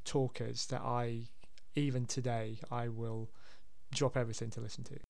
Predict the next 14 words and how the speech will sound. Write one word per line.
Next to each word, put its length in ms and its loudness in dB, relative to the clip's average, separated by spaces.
So 140 2
just 240 10
as 80 4
a 40 8
bit 120 10
of 80 6
a 40 6
disclaimer, 600 8
really, 280 4
before 300 2
I 40 6
start 340 4
off, 340 0
um, 420 4